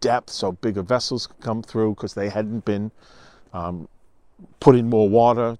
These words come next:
divert streams and brooks. And it just didn't work. Exeter had lost its sort of competitive edge.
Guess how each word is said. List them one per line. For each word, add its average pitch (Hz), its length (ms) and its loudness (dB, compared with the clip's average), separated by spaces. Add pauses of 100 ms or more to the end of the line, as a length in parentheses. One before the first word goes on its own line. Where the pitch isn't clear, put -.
divert 110 600 0
streams 110 560 -4
and 95 180 -8
brooks. - 460 -2 (1500)
And 101 160 -4
it 101 180 -8
just 117 420 -4 (160)
didn't 101 380 -6 (140)
work. 90 540 -2 (540)
Exeter 107 440 -2
had 92 240 -6
lost 104 480 0
its 67 100 -10
sort 101 160 -4
of 92 120 -8
competitive 87 600 -8
edge. 85 340 -8